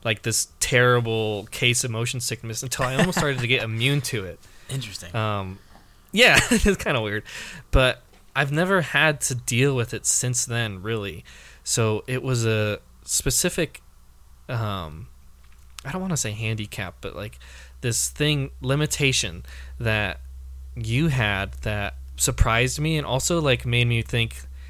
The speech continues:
Speaker 1: other people are dealing with, um, like, actual things that are keeping them from enjoying the stuff that even I love, that I want them to play. Um,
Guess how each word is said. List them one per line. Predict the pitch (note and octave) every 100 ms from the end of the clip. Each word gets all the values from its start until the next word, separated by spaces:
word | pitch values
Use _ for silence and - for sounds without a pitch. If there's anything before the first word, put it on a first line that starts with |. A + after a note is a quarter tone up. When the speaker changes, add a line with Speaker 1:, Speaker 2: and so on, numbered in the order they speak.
| - - - - - - - - - - -
Speaker 1:
other | D#3 G3
people | - - E3+ - C#3 C3 B2+ A#2
are | A#2
dealing | A2+ B2+ C3 C3 A#2+
with, | A2+ A2+ - - - -
um, | A#2+ A2 G2+ G2 E2+ A#2 - - - - - - - -
like, | C3+ B2 C3 - - -
actual | D#3+ F#3 - G3 F3+
things | - D3+ D3 C#3+ B2+
that | A2+
are | A2
keeping | - C#3+ D3 C#3
them | C3
from | A#2+ A#2
enjoying | A2 A2 - A#2+ A#2 A2+ A2 A2+ - - -
the |
stuff | A#2+ - A#2 - - - -
that | C3 C3+
even | E3+ F3+
I | A#2+ C#3+
love, | C3+ A#2
that | A2+ -
I | C#3
want | C#3+ C3+ B2
them | A#2+ A#2 G#2
to | G#2+
play. | - G2 B1 - - - - - B2
Um, | A2 G2+ F#2 F2+